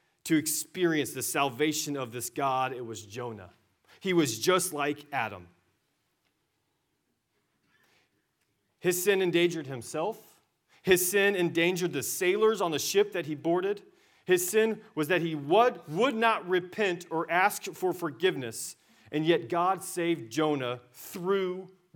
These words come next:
judgment. And this is the story of the gospel. Just as Jonah was saved through death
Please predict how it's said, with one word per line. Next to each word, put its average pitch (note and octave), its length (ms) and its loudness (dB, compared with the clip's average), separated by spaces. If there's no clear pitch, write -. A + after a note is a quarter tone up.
judgment. A#2 680 -4
And C#3 100 -8
this D3+ 160 -4
is D3+ 100 -14
the B2+ 120 -12
story D3+ 460 -4
of G#2 80 -12
the A2+ 60 -16
gospel. G#2+ 440 -12
Just F#3 220 4
as D#3 140 0
Jonah E3 320 2
was C#3+ 180 -2
saved D#3 560 -2
through F3 540 -4
death B2+ 720 -4